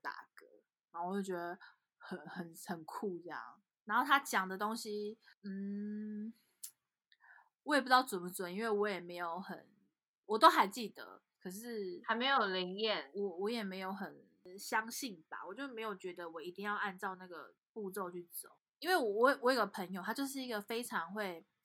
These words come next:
Speaker 1: 老师说什么，他就会跟着老师做，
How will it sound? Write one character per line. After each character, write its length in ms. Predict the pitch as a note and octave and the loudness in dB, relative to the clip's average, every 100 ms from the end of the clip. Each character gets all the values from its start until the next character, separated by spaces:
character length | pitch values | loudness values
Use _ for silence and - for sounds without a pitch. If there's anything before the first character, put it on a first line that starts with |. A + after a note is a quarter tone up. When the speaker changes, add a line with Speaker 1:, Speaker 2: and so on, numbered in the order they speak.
| - - - _ F#3 - | -10 -10 -20 _ -20 8
Speaker 1:
老 200 | G#3 F#3+ | 12 12
师 320 | F#3+ C4+ C#4 | 10 0 0
说 260 | C#4 C#4 C#4 | 0 0 0
什 160 | C4+ | -2
么， 200 | G3+ - | -8 -14
他 160 | - G3+ | -8 -6
就 120 | G#3+ | -4
会 120 | A3 | -6
跟 280 | G#3 A3 A#3 | -6 -6 -6
着 140 | A#3 | -6
老 160 | D3 E3 | -8 -10
师 220 | F3 D#3 | -12 -14
做， 360 | D3+ - D#3 | -10 -10 -10